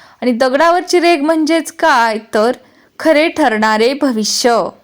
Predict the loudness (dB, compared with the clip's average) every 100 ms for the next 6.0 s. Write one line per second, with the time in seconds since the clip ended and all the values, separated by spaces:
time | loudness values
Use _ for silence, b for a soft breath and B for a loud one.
0 | _ _ _ _ _ _ _ _ _ _
1 | b b b b b 0 0 2 -2 0
2 | 0 0 0 -2 -2 -2 -2 -8 _ _
3 | -4 -2 -2 -2 -2 -2 b b b b
4 | -6 0 0 2 2 2 2 0 -2 -2
5 | 0 0 2 0 0 -2 -4 -2 -2 -2